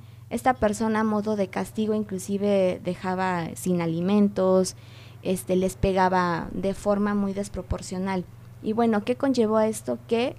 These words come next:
si bien había obtenido la custodia, el progenitor que no la tenía, al percatarse de esta situación, lo hace del conocimiento al juez y entonces se modifica la custodia.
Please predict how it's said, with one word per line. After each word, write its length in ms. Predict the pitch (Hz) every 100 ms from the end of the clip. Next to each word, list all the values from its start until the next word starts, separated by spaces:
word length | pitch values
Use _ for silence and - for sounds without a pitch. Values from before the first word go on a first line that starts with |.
| -
si 180 | - 208
bien 180 | 214
había 180 | 220 214
obtenido 420 | 208 208 208 202
la 120 | 202 185
custodia, 600 | 202 196 226 214 208 240 - - - - -
el 140 | 202
progenitor 560 | 202 208 208 202 208 214
que 120 | 226
no 120 | 214
la 120 | 214
tenía, 420 | 208 220 220 208 -
al 120 | 196
percatarse 680 | - 190 - 190 196 190 220
de 80 | 208
esta 200 | 202 214
situación, 600 | 208 202 196 - 208 294 - - - -
lo 160 | 185 202
hace 280 | 277 311
del 140 | 269 220
conocimiento 600 | 202 196 196 208 202 202
al 80 | 202
juez 300 | 208 254 -
y 100 | 202
entonces 520 | 185 185 214 208 240
se 140 | - 202
modifica 680 | 190 180 180 - 294 - 190
la 140 | 175
custodia. 560 | - 175 - 175 -